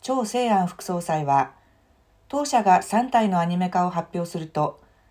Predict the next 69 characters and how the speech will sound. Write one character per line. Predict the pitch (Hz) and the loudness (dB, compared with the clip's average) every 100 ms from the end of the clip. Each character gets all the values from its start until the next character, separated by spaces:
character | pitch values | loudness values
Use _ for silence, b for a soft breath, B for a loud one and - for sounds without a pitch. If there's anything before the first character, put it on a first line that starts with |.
| b _ | b _
海 | 208 262 | -2 2
外 | 254 220 | 4 2
の | 180 | 0
ク | - | -4
リ | 175 | -2
エ | 170 | -2
イ | 165 | -2
タ | 165 | 0
ー | 156 | 0
か | 160 | 2
ら | 156 156 - b b b b | 4 4 2 b b b b
プ | - | -4
ロ | 151 | -4
ジ | 202 | -2
ェ | 233 | -4
ク | |
ト | - | -6
参 | 233 247 233 | 0 0 2
加 | 214 | 0
に | 190 | 0
関 | 175 180 | -2 -2
す | 180 | -4
る | 160 | -4
問 | 156 160 | -2 0
い | |
合 | 165 | -2
わ | 165 | -2
せ | 165 | -2
が | 156 151 - | 2 2 2
た | 107 | -16
く | - | -6
さ | 175 | -2
ん | 196 | -2
来 | 208 | -2
た。 | - - - _ _ _ _ _ _ _ _ _ - | -2 -2 -6 _ _ _ _ _ _ _ _ _ 0
同 | 196 226 | 2 4
時 | 214 | 4
に、 | 208 202 b b b b | 4 2 b b b b
た | 202 | -6
く | 202 | -4
さ | - 277 | -2 -2
ん | 254 | 2
の | 226 - | 2 2
海 | - 196 240 | -2 -2 2
外 | 220 | 2
の | 196 185 | 2 -2
三 | 185 196 | 0 0
体 | 208 208 | 2 2
フ | 214 | 2
ァ | |
ン | 202 | 2
の | 180 | 2
間 | 170 165 | 0 -2
で | 160 156 - b b b - | 0 -2 -4 b b b -2
大 | 175 - | -2 0
き | 233 | 0
な | 220 | 0
注 | 208 185 | 0 0
目 | 180 180 175 | 0 0 0
を | 165 | 0
集 | - | 0
め | 156 | -6
た、 | 147 120 - _ _ _ _ _ | -2 -4 -6 _ _ _ _ _
と | 175 214 | -8 -6
振 | - | -6
り | 151 | -4
返 | 147 131 | -4 -4
っ | - | -6
た。 | 110 104 | -10 -10